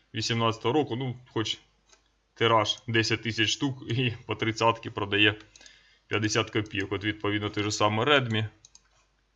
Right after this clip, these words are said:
Ну і тут той же самий торг по тридцять гривень. Так що дивіться, я думаю, крім цього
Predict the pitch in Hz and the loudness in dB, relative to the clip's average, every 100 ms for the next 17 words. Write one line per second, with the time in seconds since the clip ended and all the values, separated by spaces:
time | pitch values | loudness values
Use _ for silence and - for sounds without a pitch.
0 | _ _ _ _ - 117 113 123 113 - | _ _ _ _ -8 -4 -2 -2 -4 0
1 | 107 104 - 113 107 101 101 - _ - | 0 0 4 4 4 -2 -4 -16 _ -20
2 | _ _ _ _ - 120 117 113 - _ | _ _ _ _ -4 2 2 2 -6 _
3 | _ _ _ _ - 107 110 110 104 101 | _ _ _ _ -6 -2 0 0 0 0
4 | 101 101 98 - 101 - 104 107 113 113 | 2 0 -2 -8 -8 -6 -2 0 0 0
5 | 107 98 104 104 98 98 - _ _ _ | -2 0 0 0 -2 -4 -10 _ _ _
6 | _ _ _ _ _ - 120 120 110 117 | _ _ _ _ _ -4 2 2 2 4
7 | 110 107 | 6 4